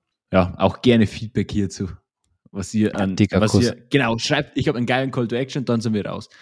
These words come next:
Speaker 1: Schreibt uns, ähm, was ihr mit der Lebenszeit, also mit <laughs> diesen, keine Ahnung, dreißig, vierzig Minuten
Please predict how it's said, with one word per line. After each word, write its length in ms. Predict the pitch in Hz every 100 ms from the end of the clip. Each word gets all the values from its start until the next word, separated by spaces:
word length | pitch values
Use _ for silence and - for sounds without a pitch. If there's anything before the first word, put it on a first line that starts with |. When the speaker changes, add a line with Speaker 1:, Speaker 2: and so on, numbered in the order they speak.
| _ _ _
Speaker 1:
Schreibt 520 | - - 131 156 - _ _ _ _ _ _ _ -
uns, 560 | 110 113 139 131 - _ _ _ _ _ -
ähm, 400 | 98 104 104 104 -
was 280 | 107 127
ihr 60 | 131
mit 160 | 113 -
der 80 | 104
Lebenszeit, 680 | 107 117 104 - 87 92
also 180 | 101 98
mit 100 | 98 98
<laughs> 60 |
diesen, 360 | - - 104 95 -
keine 240 | - 92 98
Ahnung, 240 | 98 -
dreißig, 340 | - 95 98 -
vierzig 260 | 107 - 98
Minuten 280 | 101 -